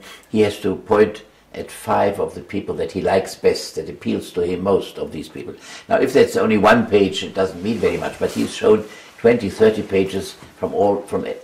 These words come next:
many countries in the world, and apparently to this system, some kind of character picture, uh, emerges when you, when, when, when, when this is done, this kind of examination,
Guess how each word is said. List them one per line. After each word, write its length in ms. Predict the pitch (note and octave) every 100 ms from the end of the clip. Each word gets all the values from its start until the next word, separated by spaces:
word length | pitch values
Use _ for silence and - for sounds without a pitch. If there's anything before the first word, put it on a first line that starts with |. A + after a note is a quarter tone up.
| _
many 260 | E2+ G#2+ G#2+
countries 440 | - G2 - F#2
in 80 | F#2+
the 100 | F#2
world, 480 | F#2 A2 F#2+ F#2 - - _ - - -
and 260 | E2+ E2+ -
apparently 480 | - B2+ B2 G#2
to 120 | G2 G#2+
this 220 | B2+ B2+
system, 420 | F#3 F3+ C#3 B2+ - - - - _ _
some 360 | - - C3 B2+
kind 300 | - - G2
of 220 | G2+ -
character 420 | - A2 G#2 -
picture, 520 | - - - - - - - - _ - - - -
uh, 40 |
emerges 1300 | - A#2+ A2+ - F2 F2+ F#2+ - D#2+ - - - - -
when 320 | - F2 E2+
you, 360 | E2 E2 D#2 D2+
when, 220 | - -
when, 240 | - F#2 D#2
when, 240 | F2+ E2
when 220 | D#2 F2 E2
this 160 | F2+
is 140 | E2 -
done, 240 | - C#2+ - - - - - -
this 180 | - F2+
kind 220 | - E2+
of 80 | D#2
examination, 680 | - - D#2+ F2 F2+ F2 -